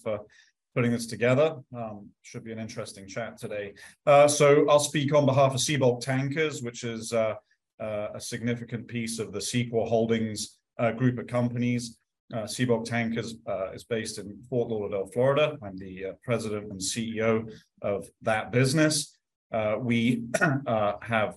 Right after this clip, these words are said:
two, uh, core elements to our Jones Act tanker,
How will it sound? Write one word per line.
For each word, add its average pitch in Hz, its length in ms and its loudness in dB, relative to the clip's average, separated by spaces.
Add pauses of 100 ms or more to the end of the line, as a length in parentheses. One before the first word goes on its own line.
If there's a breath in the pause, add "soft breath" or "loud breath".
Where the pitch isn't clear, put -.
(160)
two, 139 520 2 (280)
uh, 113 200 4
core 123 280 4
elements 117 640 4
to 107 160 -2
our 98 220 2
Jones 113 360 -2
Act 104 340 -4 (180)
tanker, 104 560 -4